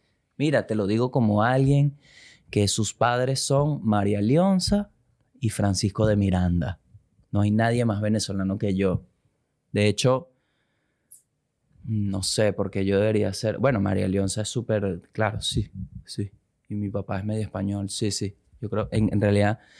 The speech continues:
en realidad mi familia es que si llanera, andi-, es muy venezolano. O sea, yo no tengo opciones, no tengo más pasaporte. Tengo el pasaporte vino tinto,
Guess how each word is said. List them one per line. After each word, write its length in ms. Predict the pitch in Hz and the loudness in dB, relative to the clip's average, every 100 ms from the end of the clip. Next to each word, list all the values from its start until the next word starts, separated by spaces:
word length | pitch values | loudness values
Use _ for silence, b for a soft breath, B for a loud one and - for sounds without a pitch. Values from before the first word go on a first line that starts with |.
| B B B B B | B B B B B
en 120 | 120 | 0
realidad 260 | 117 123 123 | 4 4 4
mi 100 | 139 | 2
familia 340 | 147 127 131 | 2 2 2
es 160 | 151 151 | 2 0
que 140 | - | 0
si 200 | 147 160 | 0 2
llanera, 400 | 127 117 120 147 | 2 4 2 2
andi-, 200 | 143 156 - | 2 0 2
es 240 | 165 - | 0 4
muy 480 | 170 151 185 196 202 | 6 6 6 4 4
venezolano. 720 | 190 185 - 151 151 151 143 | 2 2 2 2 4 2 0
O 40 | 123 | -2
sea, 180 | 156 | -2
yo 160 | 139 143 | -4 -4
no 120 | - | -6
tengo 220 | 165 160 | -4 -4
opciones, 720 | 160 - 135 127 131 107 - 123 | -6 -4 0 2 2 0 0 -2
no 160 | 113 | 0
tengo 160 | 139 131 | 2 2
más 140 | 127 | 2
pasaporte. 640 | - - 104 117 107 - 101 - | 0 -2 0 2 2 0 -8 -2
Tengo 180 | 120 127 | 0 2
el 80 | |
pasaporte 480 | 131 123 107 107 127 | 0 -4 -4 -4 0
vino 260 | 131 120 110 | 2 2 2
tinto, 360 | 156 160 170 | 2 2 0